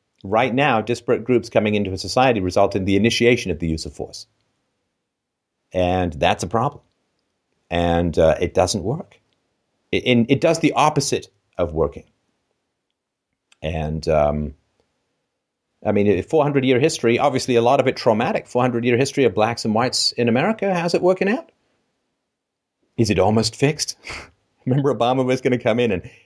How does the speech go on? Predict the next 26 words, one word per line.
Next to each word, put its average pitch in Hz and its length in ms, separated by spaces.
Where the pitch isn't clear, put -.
heal 123 260
the 107 140
racial 117 320
divisions 113 420
of 117 120
the 95 60
nat-, 127 320
nation 123 400
and 113 80
make 101 160
everything 117 380
great, 135 300
and 98 100
America 113 340
had, 101 200
was 117 100
gonna 113 160
move 123 220
to 117 140
a 98 60
post-racial 120 680
society? 139 580
How's 160 340
that - 260
working 147 400
out? - 220